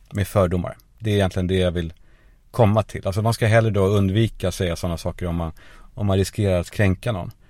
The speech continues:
För fördomar om, liksom, folkslag, det är, det är farliga grejer, alltså. Ja, men så här då, för att göra det tydligt.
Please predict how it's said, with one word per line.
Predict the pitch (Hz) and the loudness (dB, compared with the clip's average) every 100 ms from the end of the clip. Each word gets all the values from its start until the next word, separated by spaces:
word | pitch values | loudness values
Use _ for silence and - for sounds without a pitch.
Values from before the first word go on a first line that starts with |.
| - - _ _ | -20 -20 _ _
För | - | -8
fördomar | 107 - 127 117 135 131 | -4 4 4 4 4 4
om, | 120 117 - - - | 2 0 -6 -18 -12
liksom, | - 101 | -8 -6
folkslag, | - 127 95 - 143 98 | 0 0 0 -2 0 2
det | 120 135 | 2 2
är, | 127 - - - | 0 -2 -10 -8
det | 113 135 131 | -4 -4 -4
är | |
farliga | 104 - 113 90 98 | -4 0 0 2 2
grejer, | 95 104 117 127 | 2 2 0 -8
alltså. | - - - - - - | -12 -16 -18 -20 -20 -2
Ja, | 156 | 2
men | 185 | 4
så | 196 | 6
här | 190 120 | 6 6
då, | 92 - 139 147 | 6 2 -2 0
för | 127 | 4
att | 139 | 4
göra | 127 117 | 6 6
det | 110 | 4
tydligt. | - 110 98 - | 2 2 2 -4